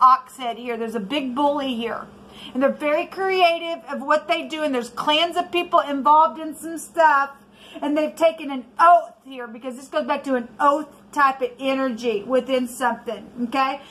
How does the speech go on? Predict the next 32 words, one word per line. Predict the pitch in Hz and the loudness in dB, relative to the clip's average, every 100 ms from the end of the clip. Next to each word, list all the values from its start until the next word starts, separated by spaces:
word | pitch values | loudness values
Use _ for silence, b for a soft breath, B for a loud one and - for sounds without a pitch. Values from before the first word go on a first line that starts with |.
| B B | B B
And | 285 262 | -4 -4
so | - 208 196 196 | -2 0 0 0
there's | 277 269 | -4 -2
something | 320 240 294 277 | -4 -2 -2 2
real | 294 294 | 4 2
mighty | 277 269 294 311 349 320 285 | 2 2 6 6 4 -4 -12
here, | 262 262 269 | -12 -10 -10
because | 269 226 294 277 - | -10 -6 -4 -4 -4
a | 285 277 269 269 | 0 4 4 2
elephant | 277 302 339 311 302 285 233 | 4 4 4 0 -4 -4 -4
being | 285 277 | -2 0
a | 233 | -2
big | 180 - 294 359 262 175 | -4 0 2 2 0 -6
bull, | 247 240 240 277 - B B B | 0 2 2 2 -2 B B B
something's | - - - 359 359 285 | -14 -6 2 2 2 0
like | 320 311 | 2 2
a | 320 | 0
big | 220 330 254 - | -8 -8 -8 -10
trampling | - 339 339 339 311 302 | -4 0 2 2 -2 -4
type | 269 302 | 2 2
of | 302 | 2
energy. | 311 277 | -2 0
There's | 247 | 0
big | 220 - 320 285 | -2 -4 -4 0
time | 330 330 302 | 2 2 2
rebellion | 277 220 277 285 269 | -2 2 4 4 0
in | 254 233 | -2 -2
a | 202 180 | -4 -4
very | 269 277 311 294 - _ - | 0 2 0 -4 -16 _ -4
freaking | 285 311 302 302 285 233 - | 2 2 0 -6 -6 -8 -4
big | 277 269 247 - - | 0 0 -2 -8 -12
way | 226 247 254 240 220 | 0 4 4 2 -8